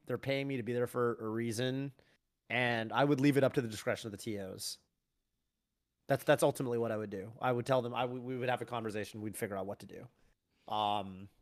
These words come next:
if they have somebody who they think would be good as a backup, we would do that. If they think it would make sense for me to commentate my own match and, and we had the technology, I would do that. Uh,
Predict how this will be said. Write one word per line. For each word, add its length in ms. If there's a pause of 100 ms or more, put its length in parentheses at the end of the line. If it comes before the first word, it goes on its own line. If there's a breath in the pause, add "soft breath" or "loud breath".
if 120
they 120
have 200
somebody 340
who 80
they 100
think 160
would 100
be 80
good 120
as 100
a 40
backup, 480
we 120
would 120
do 100
that. 320 (220 soft breath)
If 100
they 140
think 180
it 40
would 120
make 140
sense 160
for 100
me 60
to 80
commentate 400
my 100
own 100
match 360 (120)
and, 200
and 140
we 100
had 140
the 60
technology, 640
I 120
would 120
do 100
that. 320 (460)
Uh, 380